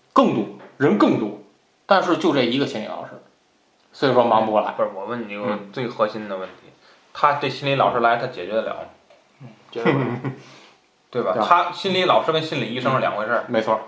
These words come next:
Speaker 2: 他解决得了吗？
Speaker 1: 嗯。
Speaker 2: 解决不了。
Speaker 1: 嗯。所以说啊，回到就是刚才我补充子老师这一点，
Speaker 2: 嗯。
Speaker 1: 就是我刚才列的这一点，就是说基层学校，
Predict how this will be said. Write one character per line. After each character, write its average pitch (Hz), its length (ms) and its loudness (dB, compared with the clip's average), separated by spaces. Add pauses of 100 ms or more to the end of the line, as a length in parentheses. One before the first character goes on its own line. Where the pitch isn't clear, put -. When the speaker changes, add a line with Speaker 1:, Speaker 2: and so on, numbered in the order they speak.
(160)
Speaker 2:
他 143 100 -2
解 127 60 -6
决 113 120 4
得 123 100 8
了 92 180 2
吗？ 104 140 -8
Speaker 1:
嗯。 107 160 -12 (640)
Speaker 2:
解 95 120 -14
决 123 120 -4
不 131 100 -6
了。 87 180 -2 (300)
Speaker 1:
嗯。 117 100 -16 (440)
所 262 280 4
以 196 120 4
说 147 180 6
啊， 120 460 4
回 156 200 2
到 156 180 8
就 139 120 2
是 123 120 6
刚 127 200 4
才 127 80 4
我 131 100 6
补 110 180 -6
充 127 240 4
子 123 120 -2
老 104 160 4
师 110 60 2
这 107 60 -2
一 107 40 -6
点， 110 160 -4
Speaker 2:
嗯。 - 20 -6
Speaker 1:
就 120 80 -4
是 113 60 0
我 104 80 4
刚 123 140 2
才 139 100 4
列 160 160 4
的 113 100 0
这 113 80 -6
一 110 80 -6
点， - 180 -14 (440)
就 220 140 0
是 185 60 6
说 220 120 8
基 330 360 4
层 127 340 2
学 113 260 -2
校， 110 520 2